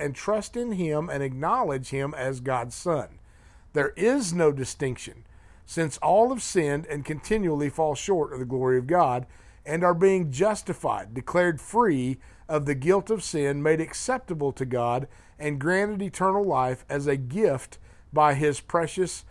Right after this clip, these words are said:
undeserved grace through the redemption of the payment of, for our sin,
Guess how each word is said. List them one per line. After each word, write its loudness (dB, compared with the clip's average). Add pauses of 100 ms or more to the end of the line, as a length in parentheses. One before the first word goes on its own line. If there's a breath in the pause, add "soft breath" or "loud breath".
(220 soft breath)
undeserved 2
grace 2 (440 soft breath)
through 4
the 0
redemption 0
of -6
the -2
payment -2
of, -6
for 4
our 4
sin, -6